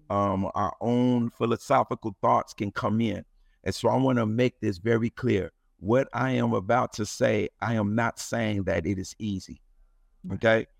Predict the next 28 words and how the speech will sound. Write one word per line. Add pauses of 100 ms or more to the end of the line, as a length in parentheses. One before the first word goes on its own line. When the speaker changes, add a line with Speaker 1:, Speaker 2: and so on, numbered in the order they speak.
(180)
Speaker 1:
I
wanna
make
this
very
clear.
I
also
wanna
ma-,
make
it
very
clear
that
I
understand
that
everybody (340)
has
their
own (120)
process
and
their
own
timing, (760)
okay?